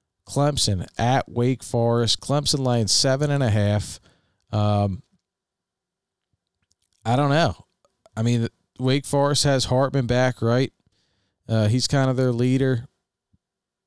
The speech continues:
He's the heart and soul of the team. Been with the program for, what, five years?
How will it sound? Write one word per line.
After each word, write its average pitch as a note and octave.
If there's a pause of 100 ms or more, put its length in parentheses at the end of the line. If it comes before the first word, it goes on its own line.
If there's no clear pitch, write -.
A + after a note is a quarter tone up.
(480)
He's B2
the B2
heart B2+
and A#2
soul B2+
of B2+
the A2
team. B2+
Been B2+
with B2+
the G#2+
program A#2+
for, G#2+
what, G#2+
five A2
years? A#2+